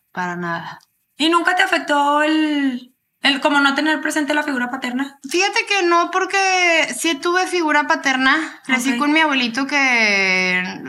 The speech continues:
Speaker 1: o sea,
Speaker 2: Belleza los abuelos.
Speaker 1: chulada de viejo, neta, lo admiro como... No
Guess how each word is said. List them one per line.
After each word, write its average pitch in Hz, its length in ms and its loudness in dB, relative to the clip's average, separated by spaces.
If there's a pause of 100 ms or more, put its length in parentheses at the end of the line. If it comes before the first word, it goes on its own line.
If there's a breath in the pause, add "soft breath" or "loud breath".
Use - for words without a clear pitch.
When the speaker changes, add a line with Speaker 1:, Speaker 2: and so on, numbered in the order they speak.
(100)
Speaker 1:
o 208 60 -4
sea, 208 560 0
Speaker 2:
Belleza 214 440 -4
los 240 200 -8
abuelos. 208 260 -4
Speaker 1:
chulada 233 300 4
de 269 60 0
viejo, 233 380 -2
neta, 240 680 0 (160)
lo 220 200 -2
admiro 214 680 -2
como... 196 400 -2
No 190 1080 -4